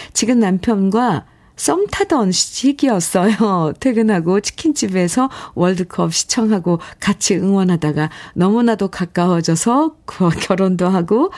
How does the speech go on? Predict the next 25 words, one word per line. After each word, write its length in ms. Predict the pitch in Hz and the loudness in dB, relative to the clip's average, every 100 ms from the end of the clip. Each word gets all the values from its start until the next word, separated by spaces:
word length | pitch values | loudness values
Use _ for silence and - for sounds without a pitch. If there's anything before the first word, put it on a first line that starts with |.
| - - | -16 -10
잘 320 | - 147 147 | -4 -2 -2
살고 320 | 151 170 143 | 0 0 0
있답니다. 720 | 143 151 175 160 135 135 135 - _ - - | -4 0 0 0 0 -2 -4 -8 _ -20 -6
이번 320 | - 202 254 240 - - | -2 0 0 -2 -10 -4
월드컵을 800 | 185 190 208 - 180 170 196 190 | 0 0 0 -2 -2 2 2 2
우리 260 | 170 170 - | 0 0 0
아들과 460 | 156 196 185 180 | 2 0 0 0
함께 400 | 180 160 - 147 | 2 0 0 -2
보다 400 | 143 151 143 147 | 0 -4 0 -2
보니 460 | 139 139 170 202 117 _ _ - - | 0 2 2 2 -2 _ _ -20 -14
그때 260 | - 214 214 | -4 0 0
생각이 400 | 214 202 175 160 | 2 2 2 0
슬슬 520 | 165 190 170 160 180 | 0 2 2 2 2
나면서 540 | 160 147 139 143 196 165 | 2 2 0 2 0 -2
추억 360 | - 262 220 | -4 -2 -2
돋네요. 680 | - 175 160 190 185 175 233 - _ - - | 2 2 4 2 2 2 0 -6 _ -14 -6
이천이 480 | 175 214 180 170 | -2 2 2 4
년 280 | 165 160 156 | 4 2 0
월드컵 640 | - 160 151 151 - 147 - | 0 0 0 -4 -6 -6 -4
때처럼 560 | 151 147 - 170 220 202 - - | -4 -2 -2 0 -2 -4 -14 -8
우리 180 | - 180 | -2 -2
선수들 680 | 170 233 233 220 190 226 320 _ - | 0 0 0 0 2 2 -2 _ -8
잘하면 520 | - 151 180 165 151 | -6 -4 -4 -2 -2
좋겠어요. 920 | 160 170 190 - 175 160 160 156 143 - - | -2 -2 -4 0 0 2 2 0 -4 -8 -12
음. 840 | 190 185 208 233 254 269 262 208 | -4 2 4 4 4 4 4 2